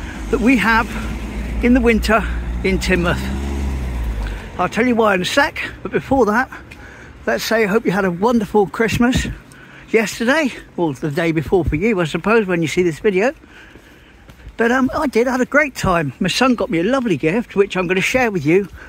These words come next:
at some point. I'm not gonna do it this second, but I'm gonna film a little insert of it for, um, my New Year's Eve, not New Year's Eve, New Year's Day video, where I do a live,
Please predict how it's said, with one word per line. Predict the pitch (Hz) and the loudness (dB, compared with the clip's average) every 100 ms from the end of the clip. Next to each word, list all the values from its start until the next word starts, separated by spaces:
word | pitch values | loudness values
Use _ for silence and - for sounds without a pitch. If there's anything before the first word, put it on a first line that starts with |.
| - - - - | -20 -20 -20 -10
at | - | -8
some | - 196 180 | -2 0 0
point. | - 208 262 - - - | 2 2 2 -4 -8 -8
I'm | 208 | 2
not | 247 | 2
gonna | 240 | 2
do | 202 214 | 2 2
it | 202 | 2
this | 170 | -2
second, | - 156 - 214 - - - - - | -2 0 2 0 -2 -12 -20 -20 -2
but | 202 | 0
I'm | 208 | 2
gonna | 214 185 | 0 0
film | - 254 240 | 2 2 4
a | |
little | 240 | 0
insert | 240 226 214 165 180 151 135 | 0 2 2 2 0 0 0
of | 151 | -2
it | 131 147 - - - - - - | -2 -4 -8 -20 -20 -20 -20 -20
for, | - 175 170 165 | -4 2 4 4
um, | 170 165 160 | 2 2 2
my | 160 160 - - - | 0 -2 -6 -16 -2
New | 180 196 | 2 4
Year's | 190 190 160 | 4 4 4
Eve, | 208 214 190 - 427 | 2 2 -2 -8 -4
not | 190 160 | -4 -2
New | 165 | 0
Year's | 151 143 147 | 0 0 0
Eve, | 175 139 | 0 0
New | 175 | 2
Year's | 175 160 | 2 2
Day | 160 202 | 2 2
video, | 190 214 247 233 | 2 2 4 4
where | 180 | 2
I | 160 | 0
do | 131 151 | 2 2
a | |
live, | 151 175 214 247 | 4 2 2 0